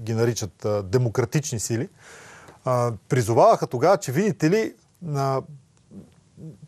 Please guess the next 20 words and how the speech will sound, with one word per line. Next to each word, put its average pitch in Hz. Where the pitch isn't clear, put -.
това 160
би 131
го 180
казал 165
инфантилно 143
обяснение 127
защо 113
да 117
затваряме 117
блоковете 117
на 117
аец 113
Козлодуй 110
и 151
защо 131
да 127
не 117
строим 120
аец 110
Белене, 170